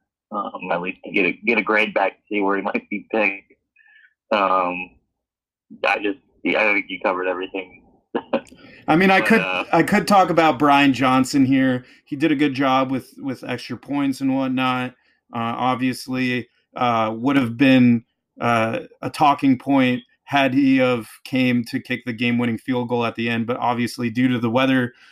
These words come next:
Speaker 2: constraints, uh, he was left off the field, um, until the extra point, which he converted.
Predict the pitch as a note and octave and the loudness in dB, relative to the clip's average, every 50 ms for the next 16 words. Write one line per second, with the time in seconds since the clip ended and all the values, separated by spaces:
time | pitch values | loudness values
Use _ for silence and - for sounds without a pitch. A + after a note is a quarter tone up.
0 | _ - - C3+ C3 B2 - - - B2 A#2+ A#2 A#2 A2+ G#2+ - - - - - | _ -4 2 4 4 4 2 0 -2 0 0 0 0 -2 -4 -6 -10 -14 -14 -14
1 | - - A#2+ A2+ A2 G#2+ G#2 A2 A2+ A2+ G#2 G#2+ A#2+ A#2+ B2 A#2 A2 - _ - | -12 -8 -6 -4 -4 -4 -2 -2 -2 -4 -4 -4 -2 0 0 0 0 -4 _ -6
2 | - C3 B2 B2 A#2+ - - B2+ A2+ - - A#2 A2+ A2+ A2+ A2 A2+ A2+ - _ | -2 0 0 0 0 -2 -8 -10 -8 -4 -4 -2 0 0 -2 -2 -4 -8 -12 _
3 | _ _ _ _ _ _ - - A#2 A#2 A2+ A2 G#2+ G#2+ G#2 G#2+ A2 A#2+ - - | _ _ _ _ _ _ -6 -2 0 2 2 2 0 0 -2 -6 -8 -10 -12 -18
4 | - _ - C#3 C3 A#2 - - C3+ B2 A#2+ A#2+ A2+ G#2+ - - A#2 - - A#2+ | -20 _ -4 -2 -2 -2 0 0 0 2 2 2 0 -2 -4 -8 -10 -6 -4 -4
5 | A#2+ B2 A#2+ A#2 A2+ - - A#2 A2+ - - B2+ A#2+ D#3 G#3 B3+ A3+ D#3 D3 C3+ | -2 -2 -4 -6 -8 -8 -10 -12 -10 -6 -4 -2 0 2 4 4 4 4 4 2
6 | C3+ - | 0 -4